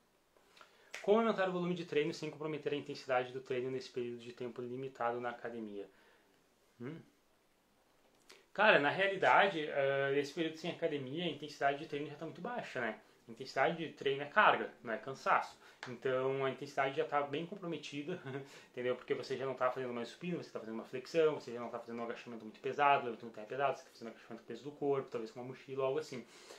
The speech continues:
Então já tá comprometida a intensidade, não tem o que fazer, e aí, aí você tem que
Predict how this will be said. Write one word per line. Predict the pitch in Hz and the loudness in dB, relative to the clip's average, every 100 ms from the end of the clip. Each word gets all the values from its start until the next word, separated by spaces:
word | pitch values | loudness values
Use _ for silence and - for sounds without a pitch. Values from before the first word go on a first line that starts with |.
| - - | -20 -14
Então | 139 135 143 139 147 | -10 -2 0 0 0
já | 165 175 | 2 2
tá | 180 | 0
comprometida | 196 175 147 139 127 | -2 -4 -4 -4 -6
a | |
intensidade, | 110 110 - 104 107 113 | -6 -10 -2 0 0 -4
não | 160 | -8
tem | 139 135 | -6 -8
o | |
que | - | -4
fazer, | 123 110 113 131 - - - | -4 -2 -2 -2 -6 -14 -2
e | 131 | 2
aí, | 131 | 4
aí | 139 139 | 2 0
você | 139 143 135 | -4 -2 -2
tem | 139 | -2
que | 135 | -6